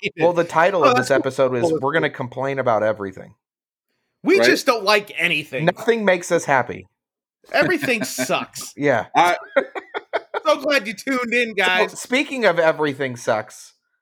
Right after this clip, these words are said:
Speaker 2: how about the, uh, the week that Albert Pujols had last week?
Speaker 3: <laughs>
Speaker 1: Do you think that sucks?
Speaker 3: He
Speaker 1: I mean, he's had a, I mean, it, everything sucked after his, like, eight to ten year run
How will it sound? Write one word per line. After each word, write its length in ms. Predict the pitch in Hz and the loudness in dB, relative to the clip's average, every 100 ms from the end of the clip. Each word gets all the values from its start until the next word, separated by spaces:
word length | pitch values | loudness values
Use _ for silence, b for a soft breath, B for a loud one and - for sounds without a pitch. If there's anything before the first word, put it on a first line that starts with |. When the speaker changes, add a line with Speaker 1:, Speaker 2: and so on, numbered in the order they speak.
| _ | _
Speaker 2:
how 180 | - 180 | -2 0
about 380 | 220 226 214 156 | 2 2 2 -2
the, 240 | 165 165 160 | -8 0 4
uh, 240 | 139 135 | 4 2
the 200 | 127 147 | 0 -2
week 320 | 135 151 175 160 | -2 -6 -4 0
that 200 | 151 - | 0 2
Albert 400 | 117 160 160 139 | 2 2 0 -2
Pujols 480 | 156 190 147 101 - | -6 -2 0 0 0
had 240 | 110 92 - | -2 -2 -2
last 260 | 92 - | -2 -2
week? 160 | 98 92 | -4 -4
Speaker 3:
<laughs> 20 | |
Speaker 1:
Do 1400 | 127 - 127 - _ _ _ _ _ _ _ _ _ 190 | -4 -6 -8 -10 _ _ _ _ _ _ _ _ _ -10
you 40 | 208 | -8
think 180 | 285 269 | -8 -4
that 180 | 262 - | -6 -4
sucks? 460 | 277 262 - _ - _ _ _ | -6 -6 -8 _ -20 _ _ _
Speaker 3:
He 220 | 135 135 _ _ _ | -4 -4 _ _ _
Speaker 1:
I 60 | - | -6
mean, 460 | 185 185 175 170 160 _ _ _ _ - | -4 -2 -4 -8 -14 _ _ _ _ -14
he's 220 | 190 269 | -10 -2
had 140 | 330 | 0
a, 80 | 247 - 190 | 0 0 -2
I 40 | |
mean, 220 | 214 208 - _ _ | 0 -2 -6 _ _
it, 200 | - 214 | -2 -2
everything 340 | - 277 330 302 | 0 0 2 0
sucked 400 | - 233 220 214 | 0 0 0 0
after 260 | 196 196 | 0 0
his, 180 | 165 160 | -2 -4
like, 260 | 151 139 135 | -2 -4 -4
eight 360 | 160 160 151 _ | -4 -4 -6 _
to 100 | - | -16
ten 260 | 139 151 151 | -8 -6 -4
year 160 | 151 | -4
run 500 | 135 139 143 131 127 | -4 -2 -2 -4 -8